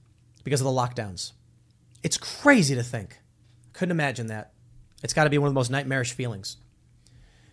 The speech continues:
These Democrat politicians, they enacted these policies, but you know what? I gotta say it. You live in these places. You voted for them.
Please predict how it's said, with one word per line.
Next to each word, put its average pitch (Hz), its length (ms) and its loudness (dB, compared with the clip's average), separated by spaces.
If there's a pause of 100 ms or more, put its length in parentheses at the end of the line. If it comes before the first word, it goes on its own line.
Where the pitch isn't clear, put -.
(260)
These 185 280 6
Democrat 185 600 4
politicians, 156 760 0 (1040)
they 147 140 2
enacted 175 320 2
these 151 120 0
policies, 120 400 -2
but - 140 -12
you 131 80 -4
know 151 100 0
what? 156 300 0
I 135 60 -8
gotta 147 160 -2
say 131 180 -4
it. 110 180 -10 (640)
You 127 120 -2
live 156 200 2
in 180 140 2
these 165 180 2
places. 160 560 0 (480)
You 135 180 -2
voted 135 340 0
for 117 240 -6
them. 92 240 -12